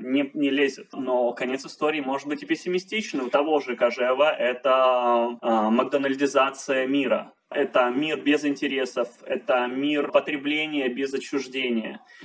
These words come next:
это мир отсутствия само-, самосовершенствования. А, наконец, конец истории может восприниматься как мир, а, в котором, да, пускай все наши интересы удовлетворены,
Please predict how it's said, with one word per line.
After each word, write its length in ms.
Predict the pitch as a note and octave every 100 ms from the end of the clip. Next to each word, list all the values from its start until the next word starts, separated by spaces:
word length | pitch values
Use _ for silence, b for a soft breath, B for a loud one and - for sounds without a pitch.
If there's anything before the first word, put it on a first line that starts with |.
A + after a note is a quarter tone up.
| B
это 320 | C#3 - C#3
мир 320 | C3+ D#3 D#3 -
отсутствия 560 | C#3+ - E3 - C#3
само-, 240 | C3 C#3 C3
самосовершенствования. 1200 | - C#3 C3+ C#3 C3+ B2+ A2+ - G2 - - - _ _ _ B B B B B
А, 260 | A#2+ A#2 A#2+
наконец, 460 | C3+ C#3 D#3 F3+
конец 260 | D#3+ E3 D#3+
истории 420 | C#3+ - E3 E3+
может 280 | C#3+ D3 -
восприниматься 840 | C#3+ - C#3+ C#3+ C#3+ D3+ D3+ - C#3
как 500 | - C3 C3 - C#3+
мир, 400 | C#3+ E3 E3+ E3+ B B -
а, 180 | -
в 140 | A#2+ -
котором, 800 | C#3+ - D3+ D3+ D3 C#3+ C#3+ C3
да, 160 | D3+
пускай 400 | C#3+ C#3 - C#3+
все 420 | C3+ - - D3 C#3
наши 300 | C3+ C3 C3
интересы 480 | A#2 C#3 C3+ -
удовлетворены, 920 | B2 A#2+ B2 - B2+ B2+ C#3 E3+ F#3+